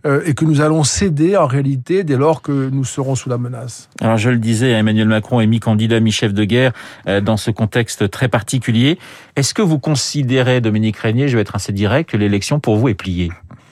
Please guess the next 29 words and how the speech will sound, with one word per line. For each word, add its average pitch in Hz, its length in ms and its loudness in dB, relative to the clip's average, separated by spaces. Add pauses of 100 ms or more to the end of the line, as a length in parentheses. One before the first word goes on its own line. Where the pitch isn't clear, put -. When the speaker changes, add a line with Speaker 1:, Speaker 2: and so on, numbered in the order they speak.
(1300)
Speaker 1:
Non, 160 320 4
parce 147 300 -2
que, - 140 -2
euh, 117 1040 0 (520)
assez 247 260 -2
bizarrement, 196 680 0
euh, 151 420 0 (300)
il 143 200 0
y 175 80 2
a 180 320 4 (220)
la, 143 140 -2
la, 143 300 -8
la 143 120 -6
détermination 165 720 0
que 151 100 -6
vous 131 200 0
avez 131 180 0
citée 139 380 -4
qui 135 120 -2
est 120 60 2
massive. 180 560 0
Euh, 139 1300 -8
Emmanuel 139 260 2
Macron 143 360 0
va 127 180 0
jouer 123 240 -2
un 127 60 2
rôle 127 220 0
évidemment 139 480 0